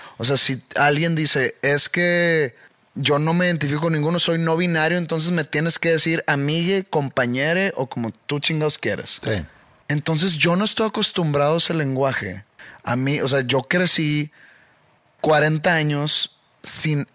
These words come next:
Speaker 1: que existiese ese lenguaje inclusivo. Entonces no estoy acostumbrado, no lo tengo en mi cabeza. Así como no tengo en mi cabeza el uso de, de la red social y que esto lo voy a hacer para TikTok, esto lo voy a hacer para Instagram.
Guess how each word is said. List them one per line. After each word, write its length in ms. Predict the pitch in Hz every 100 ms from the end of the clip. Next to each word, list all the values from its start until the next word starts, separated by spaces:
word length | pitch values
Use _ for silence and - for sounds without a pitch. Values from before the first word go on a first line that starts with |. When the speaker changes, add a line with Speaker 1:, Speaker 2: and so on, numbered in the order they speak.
| -
Speaker 1:
que 80 | 147
existiese 840 | - 147 - - 143 147 143 175
ese 180 | 160 175
lenguaje 380 | 160 139 139 156
inclusivo. 840 | 151 147 139 - 165 127 104 113 _ _ _ _ _ _ - -
Entonces 420 | 123 123 135 151
no 160 | 160 151
estoy 220 | 151 170
acostumbrado, 380 | 165 160 143 139
no 80 | 139
lo 80 | 156
tengo 220 | 160 160
en 60 |
mi 100 | 165
cabeza. 320 | 151 131 127 123
Así 140 | 127
como 200 | 165 175
no 140 | 165
tengo 220 | 160 165 170
en 80 |
mi 80 | 175
cabeza 440 | 156 143 139 135 156
el 160 | 151
uso 360 | 143 139 156 156
de, 180 | 143 123 - - -
de 100 | 131
la 100 | 127
red 160 | 117
social 460 | 120 - - 123 131
y 80 | 127
que 160 | 107 113
esto 200 | - 143
lo 60 | 139
voy 80 |
a 20 | 131
hacer 180 | - 127
para 160 | 131
TikTok, 460 | 120 123 - 107 98
esto 180 | 95 135
lo 60 |
voy 60 | 135
a 20 |
hacer 180 | 127 131
para 160 | 131
Instagram. 380 | 123 - 104 98